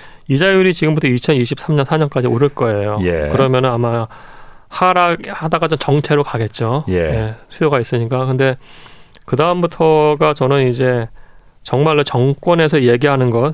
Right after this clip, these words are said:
Speaker 1: 뭐 양대
Speaker 2: 음.
Speaker 1: 정당 둘 다
Speaker 2: 네.
Speaker 1: 엄청나게 많은 개발 사업을 얘기를 하고 있거든요.
Speaker 2: 예.
Speaker 1: 그게 진짜 공급이 되는, 된다.
Speaker 2: 예.
Speaker 1: 사실은 삼 년 있으면 공급되거든요. 이, 삼, 사.
Speaker 2: 어.
Speaker 1: 그때부터 공급이 된다고 했을 때 공급 충격이 오면은, 그러니까 우리가 이천,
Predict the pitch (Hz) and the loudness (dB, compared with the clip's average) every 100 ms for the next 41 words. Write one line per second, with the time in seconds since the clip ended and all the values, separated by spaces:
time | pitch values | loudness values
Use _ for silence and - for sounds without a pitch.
0 | - 127 117 120 139 147 151 147 123 117 | -4 -4 0 0 2 2 2 2 0 0
1 | 113 113 - 127 117 127 160 92 82 69 | -2 -2 -2 0 0 -2 -4 -4 -4 -4
2 | 123 139 - 185 165 151 131 131 135 127 | -2 0 0 0 2 0 0 -2 0 -2
3 | 123 139 127 117 117 123 120 117 123 120 | -2 -2 0 -2 -2 -2 -2 -2 -2 0
4 | 123 110 85 143 - - 135 147 - 127 | 0 2 0 0 0 0 -2 -2 0 0
5 | 131 131 - 120 120 - 135 123 95 - | 2 0 0 -2 -2 -2 0 0 -2 -8
6 | 104 90 76 71 156 147 - 190 170 - | -6 -4 -2 -2 -2 -2 0 0 0 -2
7 | 139 123 123 117 117 120 131 170 - - | -2 -4 -4 -2 -2 -2 -2 -4 -10 -20
8 | - - - 131 131 127 - 135 123 120 | -20 -20 -6 -2 0 0 0 -2 -2 -2
9 | 131 160 - - - 101 82 - 165 156 | -2 -4 -8 -18 -6 -4 0 0 0 0
10 | 147 135 143 151 131 123 127 135 - 131 | 0 0 2 2 0 0 0 0 -2 -4
11 | - 127 117 131 151 170 - 165 147 135 | 0 0 0 0 0 0 0 0 2 2
12 | 117 117 127 131 98 - - - - - | 2 2 2 0 -4 -10 -20 -20 -20 -20
13 | - - - - - - - - - - | -20 -20 -20 -20 -20 -20 -20 -20 -20 -20
14 | - - - - - 135 127 151 151 127 | -20 -20 -20 -20 -4 0 2 2 2 0
15 | - 165 156 | 0 -2 -2